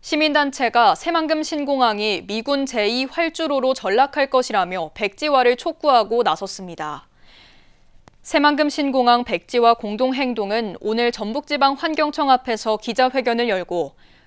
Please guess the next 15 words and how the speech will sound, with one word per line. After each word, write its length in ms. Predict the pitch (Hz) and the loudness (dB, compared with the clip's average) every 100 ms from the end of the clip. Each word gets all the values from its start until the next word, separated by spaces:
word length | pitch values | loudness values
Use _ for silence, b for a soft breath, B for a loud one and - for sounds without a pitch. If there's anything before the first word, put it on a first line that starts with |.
| - | -6
기본계획고 760 | 240 254 277 269 254 254 247 | 0 2 4 4 4 2 0
시에 400 | 233 220 220 170 | 0 0 0 0
새만금 440 | - 320 302 294 294 | -2 -2 0 0 -2
신공항은 760 | 311 269 269 233 196 226 269 | -4 -2 0 0 0 -2 -6
군산 420 | - 226 240 285 | -6 -6 -2 -2
미군 340 | 226 185 269 285 | -4 -4 -4 -2
기지에 340 | 277 262 262 | -2 0 0
맞춰 520 | 240 208 - 208 175 - | 0 -2 -2 0 0 -2
활주로 440 | 320 302 311 294 | -4 -2 0 2
높이를 380 | 262 240 240 233 | 0 0 0 0
높이고 580 | 202 - - 190 170 b b b - | -2 -8 -8 -6 -6 b b b -2
관제탑 520 | 220 220 269 269 277 | -2 2 0 2 -2
위치가 460 | 254 - 214 220 | -2 -2 0 0
변경됐다고 920 | 208 214 220 262 262 226 208 175 202 | 0 -4 -2 0 0 0 -2 -2 -2
주장했습니다. 880 | 233 202 208 202 - 196 165 151 - | -4 -2 -2 -4 -6 -10 -8 -8 -8